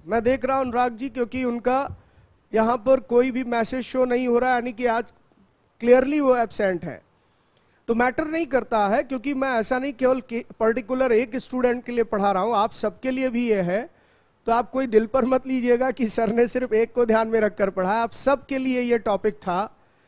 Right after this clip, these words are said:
लेकिन हाँ, उनकी रिक्वेस्ट थी कि हाँ सर, उसे भी करा दीजिएगा। हाँ, सुमित कुमार जी, आपको भी very, very good evening।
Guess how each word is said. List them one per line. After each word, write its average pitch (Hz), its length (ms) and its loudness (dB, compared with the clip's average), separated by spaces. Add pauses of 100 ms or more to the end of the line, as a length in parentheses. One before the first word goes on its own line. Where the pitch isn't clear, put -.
(140)
लेकिन 220 260 2
हाँ, 233 220 2
उनकी 240 360 2
रिक्वेस्ट 269 480 0
थी 269 100 -2
कि 247 120 -2
हाँ 233 140 2
सर, 247 180 0
उसे 233 220 0
भी 233 120 -4
करा 208 260 0
दीजिएगा। 147 560 -6 (500)
हाँ, 202 160 0
सुमित 233 320 -2
कुमार 240 320 -2
जी, 254 140 -4
आपको 233 340 -2
भी 247 140 -2
very, 226 260 -2
very 240 240 -2
good 240 140 0
evening। 247 340 -2